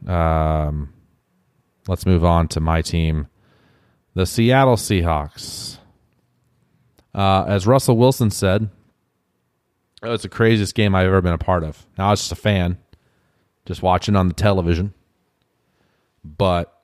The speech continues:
uh, holy cow. Uh, holy catfish, as, as Steve Rabel would say.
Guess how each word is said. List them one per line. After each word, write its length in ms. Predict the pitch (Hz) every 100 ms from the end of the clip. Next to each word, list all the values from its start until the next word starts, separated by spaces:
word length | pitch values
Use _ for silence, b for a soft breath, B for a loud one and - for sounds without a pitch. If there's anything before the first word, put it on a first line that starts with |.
| -
uh, 440 | 87 82 82 82
holy 420 | - - 135 123
cow. 440 | - 131 98 80 - - _ _
Uh, 160 | - 95
holy 260 | 107 143
catfish, 640 | 127 120 147 - 87 76 -
as, 400 | - 87 78 73 95
as 160 | 87
Steve 300 | - 104 92
Rabel 260 | 87 90 80
would 120 | 76
say. 260 | - 71